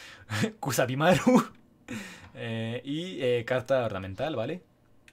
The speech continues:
Eh, materiales de mejora. Ok, esto no tengo ni puta idea.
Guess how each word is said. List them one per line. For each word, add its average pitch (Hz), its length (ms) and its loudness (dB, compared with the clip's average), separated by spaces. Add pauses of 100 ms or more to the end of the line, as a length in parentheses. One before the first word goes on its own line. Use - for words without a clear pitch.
(1600)
Eh, 117 160 -4
materiales 135 720 -4
de 113 100 -6
mejora. 101 600 -8
Ok, 113 300 -10
esto 95 580 -10
no 95 220 -10
tengo 98 220 -12
ni 90 80 -12
puta 101 260 -16
idea. 101 160 -18